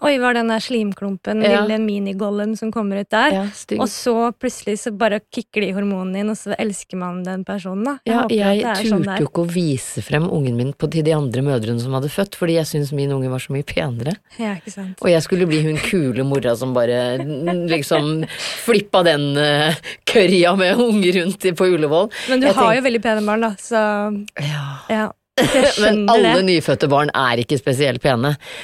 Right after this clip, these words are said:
Speaker 2: Men
Speaker 1: Nei.
Speaker 2: allikevel så tenkte jeg at mi-, mitt, eh, nå pene barn
Speaker 1: Mm.
Speaker 2: allerede da var så vakkert
Speaker 1: Var det vakreste.
Speaker 2: at, eh, at, eh, jeg måtte skåne de andre mødrene.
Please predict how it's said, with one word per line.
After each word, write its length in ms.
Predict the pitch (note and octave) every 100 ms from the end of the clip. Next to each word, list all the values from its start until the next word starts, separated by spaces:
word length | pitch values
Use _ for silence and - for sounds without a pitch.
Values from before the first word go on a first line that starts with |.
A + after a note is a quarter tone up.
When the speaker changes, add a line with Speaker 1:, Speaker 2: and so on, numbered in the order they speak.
| -
Speaker 2:
Men 140 | E3+ E3+
Speaker 1:
Nei. 120 | F3
Speaker 2:
allikevel 640 | F3 E3+ C3 - E3 C#3+
så 140 | C3+ D3+
tenkte 300 | E3 B2 C3
jeg 80 | C#3+
at 60 |
mi-, 380 | C#3 C3+ C#3 E3
mitt, 460 | D3+ D#3 D#3 - -
eh, 420 | D3+ C#3 C#3 C#3+ C#3 -
nå 180 | D3 C#3+ D3+
pene 300 | F#3 B2+ B2+
barn 280 | B2+ C#3 D#3+
Speaker 1:
Mm. 260 | A3 A3+
Speaker 2:
allerede 420 | E3+ D3 C#3+ C3+ B2+
da 260 | C3+ D#3 D#3 _ _ _ _ C3
var 320 | B2 C#3+ E3
så 220 | - D3+
vakkert 400 | C3+ A#2 - F3+ B3
Speaker 1:
Var 140 | A3+
det 80 | G#3+
vakreste. 460 | A3 E3+ G3 - G3+
Speaker 2:
at, 40 | G3
eh, 240 | E3+ E3
at, 180 | D#3+ -
eh, 200 | D#3+ D3+
jeg 100 | E3+
måtte 240 | D3 D3 D#3
skåne 600 | - - - D#3+ B2 A#2+
de 80 | D3
andre 240 | F3+ E3+
mødrene. 460 | G#3 C4 C4 C4+